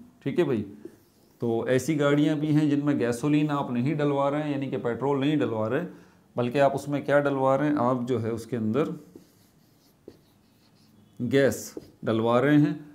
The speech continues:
और कौन सी गैस डलवा रहे हैं? सीएनजी, कंप्रेस्ड नेचुरल गैस। ठीक है भाई, तो ये इसका यूज़ बताया है। फैक्ट्रीज,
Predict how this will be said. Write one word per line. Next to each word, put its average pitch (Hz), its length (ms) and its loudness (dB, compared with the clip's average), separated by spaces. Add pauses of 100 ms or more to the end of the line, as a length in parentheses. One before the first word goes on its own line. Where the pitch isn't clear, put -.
(260)
और 120 120 -4
कौन 135 280 0
सी 147 140 0
गैस 139 220 0
डलवा 135 320 0
रहे 147 120 -2
हैं? 160 100 -4
सीएनजी, 131 1120 -4 (380)
कंप्रेस्ड 127 500 0
नेचुरल 131 400 0
गैस। 127 380 -2 (200)
ठीक 131 160 -4
है 160 60 0
भाई, 147 260 -4 (1040)
तो 107 100 -6
ये 123 260 2
इसका 147 200 2
यूज़ 135 300 2
बताया 135 460 6
है। 139 60 6
फैक्ट्रीज, 147 720 0